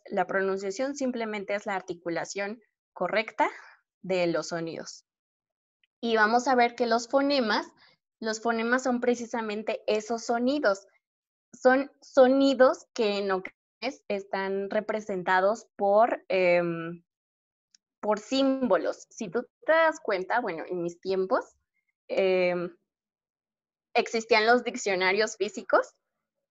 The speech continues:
y delante de la palabra, delante de cada palabra existía, bueno, este,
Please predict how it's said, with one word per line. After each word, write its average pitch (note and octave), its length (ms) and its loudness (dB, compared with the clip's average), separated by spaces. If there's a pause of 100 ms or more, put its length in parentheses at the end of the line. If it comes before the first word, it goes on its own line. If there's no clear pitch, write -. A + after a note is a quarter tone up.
(100)
y A#3 540 2 (840)
delante B3 560 6
de C#4+ 120 6
la G#3+ 180 0
palabra, G3 440 2
delante G3+ 400 -2
de G#3 160 0
cada G3+ 240 0
palabra F#3 640 0
existía, F#3+ 640 -8
bueno, G3+ 280 0
este, F3 640 0